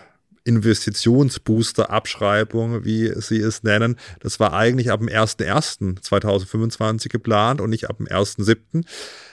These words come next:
Also da nochmal den kleinen Tipp, glaub ich, von uns, äh, erst die Sachen, zumindest mal, wenn's durch den Bundestag gegangen ist,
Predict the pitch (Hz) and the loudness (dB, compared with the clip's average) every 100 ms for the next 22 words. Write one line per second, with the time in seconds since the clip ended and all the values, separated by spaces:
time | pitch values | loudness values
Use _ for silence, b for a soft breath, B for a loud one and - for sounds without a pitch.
0 | B - 113 110 117 107 95 113 135 123 | B -2 2 4 4 4 4 4 2 2
1 | 117 110 110 117 120 117 113 113 - 113 | 2 4 4 4 4 2 2 0 0 2
2 | 95 117 117 110 139 - 120 110 110 117 | 4 4 2 2 0 2 4 4 6 2
3 | - - 107 110 123 156 - - 104 110 | 0 0 2 4 4 4 2 0 2 4
4 | 110 110 110 - _ _ _ 107 101 131 | 4 4 4 2 _ _ _ 4 4 4
5 | - - - - 117 113 110 - 120 117 | 0 -4 -8 -2 -2 0 0 0 0 -2
6 | - 120 135 151 135 131 123 120 B B | 0 2 4 4 2 2 2 2 B B
7 | B 120 127 135 120 117 123 117 113 - | B 0 2 2 4 4 4 4 4 0
8 | - 113 127 131 107 95 95 107 107 123 | 2 4 4 2 0 2 2 2 2 2
9 | - - | 2 -2